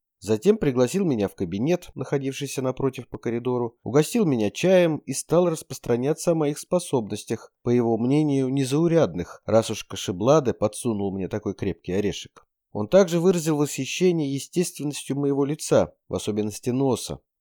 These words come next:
Лишь потом я сообразил, что и то, и другое он считал фальшивым. Я молча помешивал чай, полагая, что сейчас мне уместнее всего запастись терпением.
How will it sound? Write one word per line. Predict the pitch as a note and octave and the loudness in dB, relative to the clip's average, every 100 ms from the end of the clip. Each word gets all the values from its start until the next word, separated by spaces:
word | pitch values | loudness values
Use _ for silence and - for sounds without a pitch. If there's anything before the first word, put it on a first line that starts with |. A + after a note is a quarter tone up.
| _ | _
Лишь | B2 C3+ | -6 2
потом | E3+ E3+ F#3 | 4 4 4
я | D3+ | 4
сообразил, | B2 B2+ A#2+ B2 C3+ E3 | 4 2 4 2 2 -2
что | - - | -4 -2
и | A2 - | -2 -2
то, | G#2+ D3+ | -4 -2
и | D3 A2+ | -2 -2
другое | A2 A2 A2 D#3+ D3+ | -4 -4 0 2 4
он | C#3 | 4
считал | C3+ C3 - A2+ | 0 -8 -2 -2
фальшивым. | G2+ C3 - - C#2+ C#2+ - _ _ _ | 0 -4 -4 -8 -6 -8 -10 _ _ _
Я | A#2+ F#3+ | 2 4
молча | G#3 G3 - | 4 2 0
помешивал | A2+ A2 G#2+ - B2 | -2 0 0 -2 -2
чай, | C3 - F#3+ | -2 0 0
полагая, | F#3 B2 G#2+ A2 E3+ E3 | 2 2 2 2 2 2
что | - D3 | -4 -8
сейчас | - A#2+ D#3+ F3+ - | -8 -2 0 0 0
мне | E3 | 0
уместнее | D#3 D3+ D3 - C#3+ | 0 0 -2 -2 -4
всего | - C#3+ C#3 C#3+ C#3 | -2 -2 0 0 -2
запастись | F#2 A2 - G#2+ - G#2 F2+ | -4 -2 0 -2 -2 -8 -8
терпением. | - B2+ - E3+ C3+ F2 D2 | -6 -6 0 0 0 -4 -8